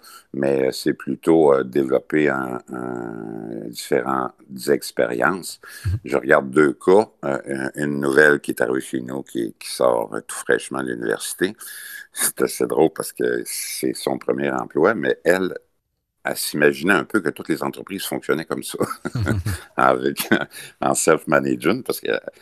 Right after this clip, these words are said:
Speaker 1: n'a pas vu d'autres modèles. Et elle entre là-dedans avec une, euh, une facilité, une compréhension, euh, rapide de, des,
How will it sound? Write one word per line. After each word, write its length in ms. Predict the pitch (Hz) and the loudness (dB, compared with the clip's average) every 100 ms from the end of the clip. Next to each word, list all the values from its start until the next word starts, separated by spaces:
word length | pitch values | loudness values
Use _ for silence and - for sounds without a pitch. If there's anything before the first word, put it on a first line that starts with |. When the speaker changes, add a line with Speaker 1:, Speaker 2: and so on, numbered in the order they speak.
| - _ | -20 _
Speaker 1:
n'a 180 | - 67 | 0 0
pas 180 | - 82 | 6 4
vu 240 | 73 85 | 6 0
d'autres 260 | 80 80 - | 6 4 4
modèles. 360 | 67 71 95 98 - - - - | 2 4 4 0 -18 -20 -18 -2
Et 260 | 64 58 - | 0 0 2
elle 240 | 62 62 - | 4 4 2
entre 360 | 82 95 92 87 | 4 6 6 4
là-dedans 400 | 62 58 58 90 | 4 4 4 4
avec 260 | 69 58 - | 4 0 -4
une, 260 | 64 64 | -6 -6
euh, 260 | 62 60 53 50 | -4 -4 -4 -8
une 160 | 62 62 | -12 -8
facilité, 840 | - - 90 - 80 64 - 95 | -4 0 2 0 -4 -8 -6 -4
une 140 | 82 65 | -4 -4
compréhension, 1120 | - 90 82 80 78 71 64 - 85 78 69 | -2 -2 -2 0 0 0 -4 -4 -4 -4 -4
euh, 120 | 58 58 60 62 | -2 -2 0 0
rapide 420 | 65 - 85 73 | 2 2 0 2
de, 360 | 67 60 58 55 | 0 0 -4 -8
des, 220 | 69 62 | -12 -12